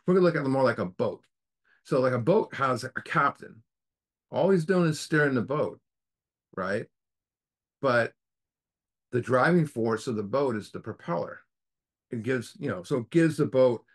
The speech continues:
that strength to move against hard water and stuff like that, right? Now, some, uh, m-, or many are unaware it's the power that makes the boat, you know,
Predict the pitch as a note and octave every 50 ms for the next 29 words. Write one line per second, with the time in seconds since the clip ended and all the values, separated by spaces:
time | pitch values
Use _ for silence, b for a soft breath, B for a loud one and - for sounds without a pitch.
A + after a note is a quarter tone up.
0 | b b b b _ - A2+ B2 A2 G#2 G2 - - _ _ _ _ _ _ _
1 | - - - - D3 C#3+ D3 D3 C#3 B2+ G#2+ - _ _ - B2+ A2+ A2+ B2 C3
2 | C#3 C3+ B2 A2+ A#2+ A#2 A2 G#2+ - - A#2+ A#2 A#2 G2+ F#2+ G2 G#2 G#2 A2 G#2+
3 | G2 F#2 F2 F2 - - - - F2+ - - F2+ F2 E2 - G2+ F2+ E2+ F2 F#2
4 | F#2 F#2+ F#2 - - _ b b b b b b b b b b _ _ _ _
5 | _ _ _ - C3+ B2+ A#2+ A#2 A#2+ B2+ - - - F3 F#3 G3 F3 C3+ A#2+ B2
6 | B2+ - _ _ _ _ _ _ _ _ _ _ _ _ _ _ _ B2 B2 -
7 | C#3 C#3+ C3+ C3 - C#3 C3 B2 B2 C#3 F3+ G#3 F3+ C3 B2 B2 B2 B2+ - C#3
8 | C#3+ C#3+ C3 A#2+ C3+ F3+ G#3 F3+ B2 A2+ - - - B2 - - D#3+ F3+ G3 D#3+
9 | C3 B2 - B2 B2+ B2 B2 A#2+ - - A#2 - G#2+ G2 A3 - _ _ _ _
10 | _ _ _ G3+ D3 A#2 G#2 G#2+